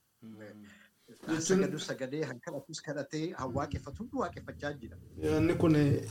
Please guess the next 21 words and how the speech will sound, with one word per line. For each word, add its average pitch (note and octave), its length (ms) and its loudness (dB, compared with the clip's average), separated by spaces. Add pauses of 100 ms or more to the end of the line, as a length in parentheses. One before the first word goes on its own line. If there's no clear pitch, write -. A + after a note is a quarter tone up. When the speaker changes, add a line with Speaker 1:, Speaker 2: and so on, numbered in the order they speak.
(520)
Speaker 1:
individual D#3 520 6
particular D#3+ 540 6 (120)
case C3 320 6
waan C3 260 6
ta'eef D#3 280 4
na B2+ 140 4
dhibe. A#2 300 2 (920)
Hayyama C#3 380 6
qabaataa C3 500 6
turan D#3 280 2
moo D#3+ 120 0
waan C#3+ 180 2
biraa D3 200 4
balleessamu D#3 580 2
sababumaaf, C3 640 2
eh, A#2 300 -2
sababa C3 460 0
amantii B2+ 360 -2
isaaniitiif A2+ 500 -2
qofa B2+ 200 -10
dhiibamanii C#3+ 680 4